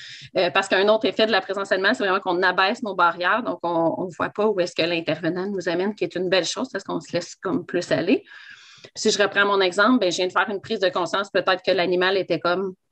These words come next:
il me ressemblait, et cetera. Euh, ben, dans une deuxième séquence,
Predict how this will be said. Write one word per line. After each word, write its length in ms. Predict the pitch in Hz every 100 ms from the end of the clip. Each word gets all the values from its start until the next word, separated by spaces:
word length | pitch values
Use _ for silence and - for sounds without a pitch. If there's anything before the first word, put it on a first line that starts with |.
| _
il 100 | 180
me 60 | 180
ressemblait, 680 | 156 165 180 170 185 226 220
et 40 |
cetera. 640 | - 165 165 165 196 240 - - - - - 175
Euh, 160 | 165
ben, 160 | 160 170
dans 260 | 170 175 190
une 240 | 196 180
deuxième 440 | 226 220 208 214
séquence, 540 | 214 180 185 196 262